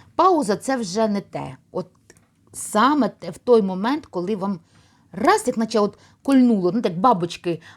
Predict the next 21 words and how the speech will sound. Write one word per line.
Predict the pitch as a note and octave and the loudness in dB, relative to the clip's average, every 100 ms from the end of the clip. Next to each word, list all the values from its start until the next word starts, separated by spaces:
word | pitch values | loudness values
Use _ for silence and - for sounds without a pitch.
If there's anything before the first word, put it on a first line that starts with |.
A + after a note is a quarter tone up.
| - | -16
в, | E3 E3+ F3 E3 | -10 -4 -4 -4
метелики | F3 F3+ F3+ A#3+ C4+ A#3+ G3 G3 | -6 -8 0 2 6 4 4 -4
в, | F3 D#3+ F3 F3+ F3 E3+ | -8 -6 -6 -6 -8 -8
в | |
животі | E3 F#3 F#3 F3+ | -6 -4 -6 -6
взлетіли, | E3 E3+ B3+ - F4 G3 | -6 -2 -2 2 2 2
отак | D#3+ D3+ - | 0 -4 -8
от, | E3+ | -6
ота | G3 C4+ C4 | -4 -4 -4
карта, | - D4 C4 G3+ | -2 -2 -2 -6
то, | G3+ | -6
то | F#3 F#3 | -6 -8
саме | E3 G3+ F#3 D#3+ | -10 -8 -8 -8
ваша. | C3+ - - - _ _ _ _ _ - - - | -12 -16 -20 -20 _ _ _ _ _ -20 -14 -6
І | C#4 | -4
так, | D#3 - - _ _ - - - | -4 -6 -12 _ _ -20 -18 -2
то | G#3+ | -2
ви | E3 | -2
вже | D3+ | -6
самі | - E3 | -6 -4
вибираєте, | D3+ D3+ A3+ A#4+ - | -2 0 0 0 -2